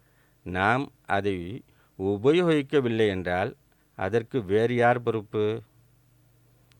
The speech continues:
நாம் செய்யும் இந்த காரியம் உண்மையை உணர்ந்து கொள்வதற்காக. உடலில்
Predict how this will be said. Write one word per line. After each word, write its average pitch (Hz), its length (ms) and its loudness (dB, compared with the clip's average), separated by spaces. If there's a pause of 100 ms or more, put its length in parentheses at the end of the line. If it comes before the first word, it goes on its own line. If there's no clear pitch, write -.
(180)
நாம் 90 400 -2
செய்யும் 147 420 -4
இந்த 117 220 0
காரியம் 98 600 -2 (200)
உண்மையை 104 560 -2
உணர்ந்து 117 380 -4
கொள்வதற்காக. 92 680 -4 (920)
உடலில் 131 560 0